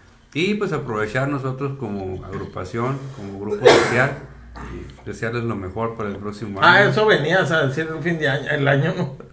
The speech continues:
Speaker 1: Invitarlos, desde luego, invitarlos a que sigan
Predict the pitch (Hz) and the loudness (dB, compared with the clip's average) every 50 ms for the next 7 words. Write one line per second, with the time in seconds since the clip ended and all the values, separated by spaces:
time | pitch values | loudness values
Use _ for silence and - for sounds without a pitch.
0 | - - - - - - - - - - 175 - 143 143 143 127 123 127 123 127 | -16 -14 -12 -12 -12 -12 -12 -12 -8 -6 -4 0 2 2 2 2 2 0 4 6
1 | 143 147 165 175 175 175 175 160 156 135 120 113 107 107 113 127 135 151 - - | 8 8 8 6 4 2 0 0 0 0 0 0 0 2 2 4 4 4 2 0
2 | 170 165 143 120 113 104 - 120 123 131 139 135 139 131 135 - 101 98 - 113 | 0 -2 -2 -2 -4 -4 -2 -2 -2 -2 -2 -2 -4 -6 -6 -6 -8 -6 -2 -2
3 | 117 123 127 131 131 123 110 - - | 0 2 2 2 0 0 -2 -6 -10